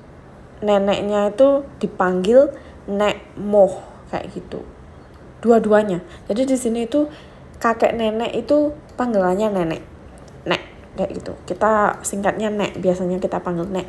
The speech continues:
Nek, Nek. Nah, ini jadi dua-duanya dipanggil Nek Moh.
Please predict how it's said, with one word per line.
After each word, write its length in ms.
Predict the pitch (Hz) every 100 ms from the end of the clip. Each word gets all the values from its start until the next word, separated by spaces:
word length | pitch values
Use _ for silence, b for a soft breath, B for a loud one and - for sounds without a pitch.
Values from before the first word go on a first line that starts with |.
| -
Nek, 120 | 151
Nek. 140 | 135 - - - B B B B - -
Nah, 320 | 175 180 185
ini 240 | 196 233
jadi 240 | 254 202 226
dua-duanya 720 | 208 180 185 170 160 170 262 B B B B B - - - - - - - - - - - - -
dipanggil 720 | - 185 175 170 170 202 226 233 -
Nek 720 | 180 175 175 214 269 294 - - - - - - - -
Moh. 400 | 240 285 196